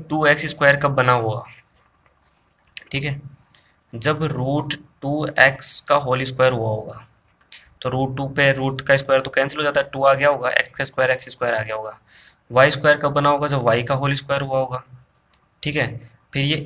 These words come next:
एट कब बना होगा, एट, जेड स्क्वायर तो जेड से बन गया होगा, लेकिन एट किससे बना होगा,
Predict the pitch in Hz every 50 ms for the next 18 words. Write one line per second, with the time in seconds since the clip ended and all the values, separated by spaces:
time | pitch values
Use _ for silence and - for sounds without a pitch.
0 | 135 135 139 151 147 143 - 147 143 143 143 143 147 143 139 156 - - - 131
1 | 120 113 113 117 - - _ _ _ _ _ _ _ _ _ _ _ _ _ _
2 | _ _ _ _ _ _ _ _ _ _ _ _ _ _ _ _ _ - 113 123
3 | 131 139 147 143 - 151 151 151 156 135 131 131 131 131 139 139 135 127 123 127
4 | 135 131 123 123 123 123 135 135 - - 143 139 - - 139 - - 147 135 135
5 | 131 131 139